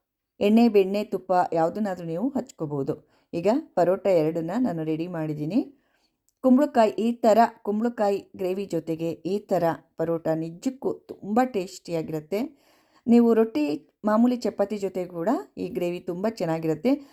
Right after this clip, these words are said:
ಅನ್ನಕ್ಕೆ ಕೂಡ ಆಗುತ್ತೆ ಇದು. ಖಂಡಿತ ಟ್ರೈ ಮಾಡಿ ಎಲ್ಲ, ತುಂಬ ಡಿಫ್ರೆಂಟ್ ಆಗಿರುತ್ತೆ. ಮಾಮೂಲಿ ನಾವು ಕುಂಬಳಕಾಯಿ ಪಲ್ಯ ಎಲ್ಲ ಮಾಡ್ತೀವಿ ಅಲ್ವಾ, ಆ ರೀತಿ ಅಲ್ಲ ಇದು. ಮಾಡುವಾಗಲೇ ಗೊತ್ತಾಗಿದೆ ಅಂದ್ಕೊಂಡಿದ್ದೀನಿ ನಿಮಗೆ, ತುಂಬ ಡಿಫ್ರೆಂಟ್ ಆಗಿರುತ್ತೆ.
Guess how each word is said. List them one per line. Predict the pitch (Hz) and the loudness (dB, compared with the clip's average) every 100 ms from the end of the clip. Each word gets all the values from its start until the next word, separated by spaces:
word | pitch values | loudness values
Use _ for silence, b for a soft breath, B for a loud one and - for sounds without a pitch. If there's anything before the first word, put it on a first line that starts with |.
| B - | B 2
ಅನ್ನಕ್ಕೆ | 220 277 277 | 4 4 0
ಕೂಡ | - 185 180 | -8 -4 -4
ಆಗುತ್ತೆ | 156 156 156 147 | -4 -6 -8 -10
ಇದು. | 143 208 302 b b b - | -6 -2 -4 b b b -2
ಖಂಡಿತ | 196 269 311 285 | 2 4 2 0
ಟ್ರೈ | 233 180 196 196 | 2 2 2 -4
ಮಾಡಿ | 185 165 | -4 -4
ಎಲ್ಲ, | 156 233 302 277 | -2 -2 -4 -6
ತುಂಬ | 254 285 370 | -6 -4 -2
ಡಿಫ್ರೆಂಟ್ | 269 202 - 185 185 165 | -2 -4 -6 -8 -4 -4
ಆಗಿರುತ್ತೆ. | 156 156 151 226 302 B B B | -2 -4 -2 -2 -2 B B B
ಮಾಮೂಲಿ | 262 311 349 339 | 4 4 4 0
ನಾವು | 277 240 233 233 _ | 2 4 2 -2 _
ಕುಂಬಳಕಾಯಿ | 240 240 254 247 240 | 0 2 2 -2 0
ಪಲ್ಯ | 196 202 180 | 0 0 0
ಎಲ್ಲ | 185 | 0
ಮಾಡ್ತೀವಿ | 175 165 175 208 180 151 | 0 -2 -4 -8 -4 -4
ಅಲ್ವಾ, | 151 240 359 - | -2 -4 -4 -6
ಆ | 175 190 | -4 -4
ರೀತಿ | 208 - 175 | -4 -6 -4
ಅಲ್ಲ | 151 156 143 | -4 -4 -4
ಇದು. | 233 349 b b b - | -6 -6 b b b 2
ಮಾಡುವಾಗಲೇ | 220 254 285 262 240 | 4 6 4 0 -2
ಗೊತ್ತಾಗಿದೆ | 190 - 202 208 185 | -4 -4 -4 -4 -6
ಅಂದ್ಕೊಂಡಿದ್ದೀನಿ | 165 151 160 160 160 160 | -6 -8 -8 -6 -6 -6
ನಿಮಗೆ, | 156 269 392 _ | -4 -4 -4 _
ತುಂಬ | 190 175 170 | -4 -2 -4
ಡಿಫ್ರೆಂಟ್ | 165 - 208 202 | -6 -6 -6 -6
ಆಗಿರುತ್ತೆ. | 160 156 151 185 | -6 -6 -6 -4